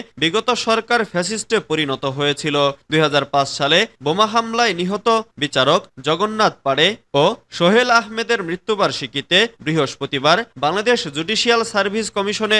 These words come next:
আয়োজিত এক স্মরণ সভায় একথা বলেন আইন উপদেষ্টা। এ সময় আরও উপস্থিত ছিলেন বাংলাদেশ সুপ্রিম কোর্টের রেজিস্ট্রার জেনারেল আজিজ আহমেদ ভুইয়া, বাংলাদেশ জুডিশিয়াল সার্ভিস অ্যাসোসিয়েশনের সভাপতি মোহাম্মদ আমিরুল ইসলাম, আইন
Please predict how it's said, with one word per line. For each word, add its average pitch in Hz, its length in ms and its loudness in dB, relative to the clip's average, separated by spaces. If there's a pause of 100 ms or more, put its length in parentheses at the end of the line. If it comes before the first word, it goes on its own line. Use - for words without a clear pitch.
আয়োজিত 135 420 0 (340)
এক 135 200 0
স্মরণ 139 340 -2
সভায় 156 400 0 (200)
একথা 214 340 -2
বলেন 220 280 2 (140)
আইন 139 260 -2
উপদেষ্টা। 135 600 -2 (280)
এ 165 80 -4
সময় 160 300 0 (120)
আরও 135 180 2
উপস্থিত 131 520 -6
ছিলেন 156 320 0 (180)
বাংলাদেশ 190 440 0
সুপ্রিম 214 440 -4
কোর্টের 226 360 0
রেজিস্ট্রার 185 560 -2
জেনারেল 139 380 2 (200)
আজিজ 147 280 0
আহমেদ 135 360 0
ভুইয়া, 139 320 2 (220)
বাংলাদেশ 196 360 0 (140)
জুডিশিয়াল 202 460 0
সার্ভিস 202 420 0
অ্যাসোসিয়েশনের 214 680 0
সভাপতি 135 520 -2 (260)
মোহাম্মদ 208 420 0 (100)
আমিরুল 139 360 -2 (120)
ইসলাম, 160 320 0 (240)
আইন 180 160 0